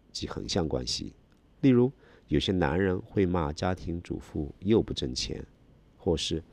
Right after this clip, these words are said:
“谁养着你呀”之类的话。也听到过有人说“钱随便你花，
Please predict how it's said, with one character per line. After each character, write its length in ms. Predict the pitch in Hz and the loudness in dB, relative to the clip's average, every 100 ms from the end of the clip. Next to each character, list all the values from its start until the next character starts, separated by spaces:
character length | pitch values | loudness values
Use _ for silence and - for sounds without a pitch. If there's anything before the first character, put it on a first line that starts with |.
| - - - | -20 -18 -6
“谁 460 | - 80 85 110 151 | 0 4 4 4 0
养 220 | 92 64 - | -2 -2 -4
着 100 | 101 | 0
你 180 | 104 | 0
呀” 220 | 65 62 62 | 0 -4 -8
之 120 | - | -8
类 100 | 67 | -6
的 120 | 67 | -6
话。 280 | - - - - - _ _ _ _ | -6 -6 -6 -12 -20 _ _ _ _
也 160 | - 92 | 2 4
听 200 | - 139 | 4 4
到 120 | 143 | 4
过 180 | 139 135 | 6 8
有 120 | 101 | 8
人 180 | 80 101 | 6 4
说 320 | 107 120 123 - - - | 2 2 2 0 -20 -10
“钱 380 | - 113 127 165 | 0 2 2 2
随 180 | - | 0
便 140 | 107 117 | 4 4
你 80 | 76 | 2
花， 340 | - 117 | 0 0